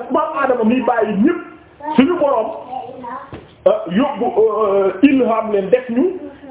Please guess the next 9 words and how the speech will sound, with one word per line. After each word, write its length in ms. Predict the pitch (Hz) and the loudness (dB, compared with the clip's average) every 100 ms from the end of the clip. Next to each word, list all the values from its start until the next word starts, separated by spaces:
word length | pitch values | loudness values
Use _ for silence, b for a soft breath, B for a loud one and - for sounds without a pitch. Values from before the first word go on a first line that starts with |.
| - | -2
euh, 200 | 85 - | 0 2
bañ 260 | 139 226 339 - | 2 2 2 -2
sonnee, 440 | 381 247 208 - - - - - | -2 0 -6 -8 -14 -20 -12 0
ñu 120 | 170 | 2
ne 80 | 240 | 4
nañ 180 | 226 240 | 2 2
dem 200 | 214 208 | 0 0
ci 80 | 220 | 0
moom. 240 | 196 175 | 2 2